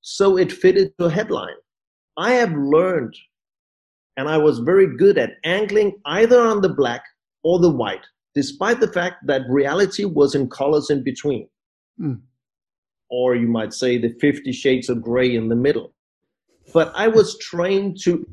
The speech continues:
Speaker 1: to look for the angle and every information, every quote that would fit into my angle, and disregard all the nuances in the middle,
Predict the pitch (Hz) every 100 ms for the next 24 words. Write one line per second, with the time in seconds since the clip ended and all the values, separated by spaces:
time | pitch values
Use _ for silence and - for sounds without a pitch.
0 | - _ - 196 180 165 190 233 - -
1 | 196 165 160 156 202 202 190 180 160 156
2 | - 208 220 233 202 170 175 156 151 175
3 | - 180 - 185 175 175 170 160 165 -
4 | 139 131 143 - - 190 185 _ - 165
5 | 160 156 139 135 143 165 165 117 - _
6 | _ _ - 165 170 165 - _ _ _
7 | _ - 262 - 220 214 156 139 143 -
8 | - 208 240 233 180 180 185 208 175 135
9 | 135 131 123 131 127 139 143 -